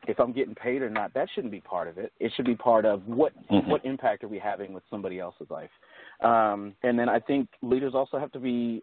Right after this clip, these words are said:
Speaker 1: accountable. You know, for every good
Speaker 2: Yes.
Speaker 1: decision you make, you're gonna make a bad one. And you need to own that.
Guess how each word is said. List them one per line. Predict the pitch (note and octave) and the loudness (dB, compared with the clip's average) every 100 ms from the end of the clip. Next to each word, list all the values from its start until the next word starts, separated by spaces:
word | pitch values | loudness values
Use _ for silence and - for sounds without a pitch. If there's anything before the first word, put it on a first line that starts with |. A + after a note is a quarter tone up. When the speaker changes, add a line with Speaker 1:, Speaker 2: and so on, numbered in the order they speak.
| - | -8
Speaker 1:
accountable. | - A2+ A2 A#2+ B2+ D3+ - _ _ _ _ _ | -4 2 4 2 -2 -2 -6 _ _ _ _ _
You | A#2 | 2
know, | G#2+ G2+ A2 - - | 6 6 4 -2 -2
for | - A2 | 4 6
every | B2 C3+ | 6 4
good | A2+ C#3 | 4 6
Speaker 2:
Yes. | C#3+ D3 | 8 6
Speaker 1:
decision | B2+ B2+ | 4 -2
you | B2 | -4
make, | A#2+ A2+ - | -2 -4 -6
you're | C#3+ | -8
gonna | C#3+ | -6
make | C#3 C3 | -6 -4
a | |
bad | A2+ C3+ | -2 -2
one. | A2 E2 - _ _ _ _ | -4 -12 -20 _ _ _ _
And | A2 G#2+ G#2 G2+ G2+ | 4 6 6 4 0
you | G#2 A#2+ | 2 4
need | A2+ | 6
to | A2+ | 4
own | G#2 C3 B2 | 2 0 -4
that. | D2 | -6